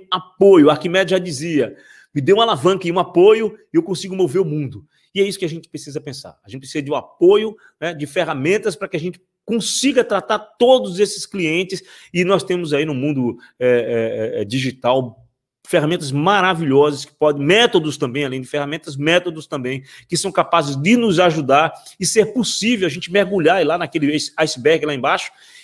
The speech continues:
e pegar uma grande rede e trazer esses clientes, esses leads, pra transformá-los em clientes, pra onde a gente realmente sabe fazer o que a gente faz, e nós somos craques, que é o tete a tete, é aquela coisa do magnetismo pessoal,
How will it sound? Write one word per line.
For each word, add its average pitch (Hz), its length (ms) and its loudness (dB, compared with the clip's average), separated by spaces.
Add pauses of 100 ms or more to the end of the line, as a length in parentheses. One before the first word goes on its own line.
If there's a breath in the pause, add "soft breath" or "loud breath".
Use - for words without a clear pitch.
(120)
e 185 180 -6 (680)
pegar 185 220 2
uma 175 80 2
grande 190 420 2
rede 175 320 4
e - 20 -8
trazer 160 500 -2
esses 156 240 -6
clientes, 147 560 -4 (220 soft breath)
esses 147 320 -4
leads, 156 420 -2
pra 165 140 -2
transformá-los 156 560 0
em 160 100 -4
clientes, 160 400 -2 (520 soft breath)
pra 508 120 2
onde 247 280 2
a 214 40 4
gente 214 240 -4
realmente 180 360 0
sabe 165 240 -2
fazer 143 240 0
o 147 60 0
que 147 100 -6
a - 20 -2
gente 135 180 -10
faz, 160 440 -2 (220 soft breath)
e 151 80 -4
nós 156 140 0
somos 151 240 -4
craques, 139 440 -2
que 185 180 2
é 175 240 2 (180 loud breath)
o 165 120 -6
tete 170 280 2
a 135 60 -6
tete, 160 380 2
é - 20 0
aquela 139 260 -4
coisa 143 320 -6
do 135 160 -4
magnetismo 127 640 -6
pessoal, 139 640 0